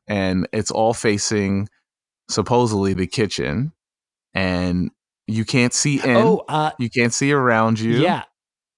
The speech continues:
Speaker 1: and
Speaker 2: Yeah.
Speaker 1: you,
Speaker 2: I,
Speaker 1: you're
Speaker 2: I
Speaker 1: just
Speaker 2: actually
Speaker 1: Yeah, you can only eat by yourself too.
Speaker 2: I,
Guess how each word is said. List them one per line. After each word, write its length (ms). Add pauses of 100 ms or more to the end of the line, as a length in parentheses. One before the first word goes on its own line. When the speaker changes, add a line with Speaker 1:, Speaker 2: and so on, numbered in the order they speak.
(100)
Speaker 1:
and 420
Speaker 2:
Yeah. 340
Speaker 1:
you, 280
Speaker 2:
I, 180
Speaker 1:
you're 140
Speaker 2:
I 40
Speaker 1:
just 240
Speaker 2:
actually 420 (340)
Speaker 1:
Yeah, 480
you 120
can 100
only 200
eat 100
by 160
yourself 540
too. 180
Speaker 2:
I, 100